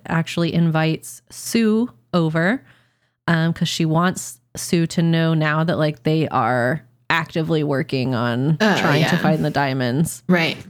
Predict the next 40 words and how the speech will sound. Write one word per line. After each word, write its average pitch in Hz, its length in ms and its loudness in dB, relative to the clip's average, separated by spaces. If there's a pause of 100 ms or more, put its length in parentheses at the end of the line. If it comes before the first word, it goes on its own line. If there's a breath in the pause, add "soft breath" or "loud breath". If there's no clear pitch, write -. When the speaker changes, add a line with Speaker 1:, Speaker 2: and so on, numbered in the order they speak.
(200)
Speaker 1:
Whether 180 340 2
she's 185 300 0
asked 170 420 -2
them 170 160 0
to 185 100 0
do 165 160 2
that 123 180 0
or 185 120 2
not. 208 140 2 (200)
<laughs> - 140 0
Speaker 2:
Yeah. 180 480 4
Sue 202 280 2
seems 359 260 2
Speaker 1:
So 196 80 6
we're - 40 4
Speaker 2:
about 220 220 6
Speaker 1:
doing 180 100 2
Speaker 2:
it, 233 180 2
Speaker 1:
it. - 80 -12 (140)
Speaker 2:
you 294 120 0
know. 185 360 2
Speaker 1:
I 247 100 2
think 269 380 -4
because 214 560 0 (160)
Elizabeth 175 580 2
clearly, 165 440 0
like, 156 180 0
knows 151 320 2
what 147 160 2
she's 151 300 -2
doing, 131 380 2
Speaker 2:
Yeah. 156 340 2
Speaker 1:
Sue's 156 240 0
like, 127 220 -2
"Okay, - 500 -4
I'll - 320 -2
allow - 260 -4
it." - 200 -4 (880 loud breath)
And 170 540 2
she 330 580 -2